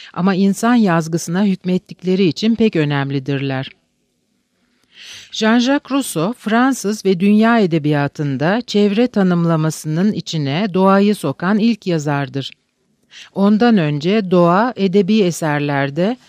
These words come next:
hemen hemen görülmez. Örneğin alınız Molière'in oyunlarını. Hep içeride dört duvar arasında geçer olay. Yazar kahramanlarını doğayla temas ettirmez.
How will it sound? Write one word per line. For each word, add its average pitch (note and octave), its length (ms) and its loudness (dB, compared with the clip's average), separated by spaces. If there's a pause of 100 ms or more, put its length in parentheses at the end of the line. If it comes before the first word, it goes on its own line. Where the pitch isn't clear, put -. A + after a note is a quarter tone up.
(200)
hemen A3 320 0
hemen F3+ 320 0
görülmez. D#3+ 640 -2 (800)
Örneğin A3 760 2
alınız A#3 520 2
Molière'in A3+ 600 4
oyunlarını. E3 800 2 (480)
Hep C#4+ 260 -4
içeride G3+ 800 2
dört A3+ 300 2
duvar G#3 240 4
arasında D3+ 500 0
geçer D3+ 360 -2
olay. C#3 380 -2 (480)
Yazar F#3+ 480 0
kahramanlarını G3 920 2
doğayla G#3 520 4
temas F#3+ 440 0
ettirmez. D#3+ 760 -4